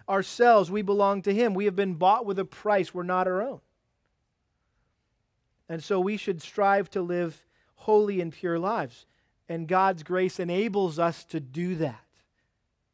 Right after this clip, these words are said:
We can't do that on our own strength. We need the grace of God. And then lastly, the last transforming effect of God's grace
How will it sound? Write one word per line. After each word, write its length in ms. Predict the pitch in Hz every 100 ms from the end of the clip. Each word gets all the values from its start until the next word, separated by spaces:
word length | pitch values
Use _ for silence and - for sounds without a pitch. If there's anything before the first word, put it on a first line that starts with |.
| -
We 80 | 143
can't 220 | 196 175
do 100 | 214
that 160 | 190
on 80 | 165
our 60 | 160
own 100 | 147
strength. 340 | - 233 - _ _ _ _ _ _ _ _
We 80 | 165
need 160 | 185 156
the 80 |
grace 300 | 147 156 143
of 100 | 123
God. 220 | 127 147 120 _ _ _ _ _ _ _ _ _ _ _ _ _ _ _ -
And 100 | 202
then 140 | 208
lastly, 580 | 208 269 - - 131 120 -
the 120 | 165
last 500 | 208 247 233 - _ _ _ _ _ _ -
transforming 680 | - 226 226 - 214 208 185
effect 480 | 151 - 208 165 -
of 320 | 196 190 165 - _ _ -
God's 320 | 185 185 151
grace 460 | 147 196 185 170